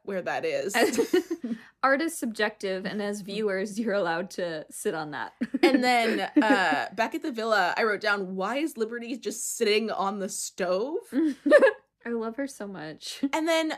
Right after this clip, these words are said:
Speaker 1: oh, the part where Jake gets so moody about the selfies.
Speaker 2: About the what? The killer bees?
Speaker 1: Selfies.
Speaker 2: Oh.
Speaker 1: Selfies.
Speaker 2: <laughs>
Speaker 1: Selfies.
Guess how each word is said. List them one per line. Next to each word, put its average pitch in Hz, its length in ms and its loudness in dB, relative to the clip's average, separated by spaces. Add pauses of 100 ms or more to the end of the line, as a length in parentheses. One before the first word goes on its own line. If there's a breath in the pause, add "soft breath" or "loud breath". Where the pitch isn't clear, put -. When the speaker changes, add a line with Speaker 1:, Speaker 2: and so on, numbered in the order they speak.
Speaker 1:
oh, 233 340 2
the 202 100 -6
part 247 220 -4
where 254 120 0
Jake 233 300 -4
gets 240 220 -10
so 254 460 -4
moody 233 520 -4
about 208 260 -4
the 202 60 -6
selfies. 196 920 -4
Speaker 2:
About 202 240 -6
the 180 80 -6
what? 160 360 -8
The 240 60 -12
killer 226 320 -4
bees? 220 380 -6
Speaker 1:
Selfies. 254 560 -4
Speaker 2:
Oh. 175 360 0
Speaker 1:
Selfies. 277 760 2
Speaker 2:
<laughs> - 40 -20
Speaker 1:
Selfies. - 1000 -2